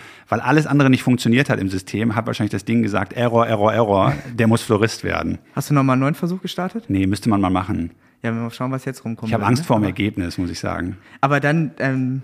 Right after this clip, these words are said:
Speaker 2: weil du gerade gesagt hast, Gutes bleibt, da frage ich mich, also ich hoffe, die haben die Systeme nochmal überarbeitet, weil ich finde ein Angebot, also nur Florist finde ich auch ein bisschen wenig bei der Eingabe, die du gemacht hast. Da ist sicherlich noch mehr Spielraum.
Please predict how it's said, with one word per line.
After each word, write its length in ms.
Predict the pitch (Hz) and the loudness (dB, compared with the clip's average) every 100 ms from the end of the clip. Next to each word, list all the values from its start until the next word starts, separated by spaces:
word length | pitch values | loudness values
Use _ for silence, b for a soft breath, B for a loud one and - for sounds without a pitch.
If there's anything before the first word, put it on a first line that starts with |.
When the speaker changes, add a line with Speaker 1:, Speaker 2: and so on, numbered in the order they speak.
| - | -8
Speaker 2:
weil 80 | 135 | -6
du 80 | 131 | -4
gerade 160 | 131 131 | -4 -6
gesagt 280 | 131 131 | -6 -6
hast, 260 | 135 123 - | -6 -10 -12
Gutes 420 | - 156 151 135 - 120 | -10 -6 -6 -6 -6 -4
bleibt, 420 | 117 123 117 - | -2 -2 -2 -4
da 60 | 131 | -6
frage 260 | - 151 | -4 -4
ich 100 | 151 | -4
mich, 220 | 147 139 - | -6 -6 -6
also 120 | 139 | -4
ich 140 | 127 - | -2 2
hoffe, 300 | 233 165 135 | 4 4 2
die 120 | 131 | 2
haben 120 | 143 | 2
die 80 | 131 | 0
Systeme 500 | 127 - 135 135 123 B B | -4 -6 -4 -2 -4 B B
nochmal 260 | 131 135 120 | -6 -2 -2
überarbeitet, 460 | 120 139 185 180 | 0 2 4 4
weil 120 | 156 147 | 4 2
ich 100 | - | 2
finde 180 | 165 | 2
ein 220 | - 165 208 | 4 4 4
Angebot, 580 | 185 196 170 180 180 - b b | 6 6 6 2 0 -4 b b
also 200 | - 143 | 0 6
nur 220 | 156 202 | 8 8
Florist 340 | 240 190 185 - | 8 6 4 2
finde 160 | 190 | 0
ich 80 | 175 | 0
auch 100 | 151 | -2
ein 80 | 151 | -4
bisschen 300 | 143 143 120 | -4 -4 -2
wenig 340 | 113 107 - | -2 -4 -8
bei 100 | 117 | -8
der 140 | 110 - | -6 -4
Eingabe, 320 | 107 107 107 | -6 -6 -6
die 80 | 110 | -6
du 80 | |
gemacht 240 | 117 117 143 | -4 -2 -2
hast. 140 | 151 B B | -4 B B
Da 80 | 131 | -4
ist 60 | 131 | -2
sicherlich 320 | 143 139 127 | -2 -2 0
noch 100 | 123 | 0
mehr 140 | 110 | 0
Spielraum. 380 | 107 - 95 92 | -2 -6 -6 -8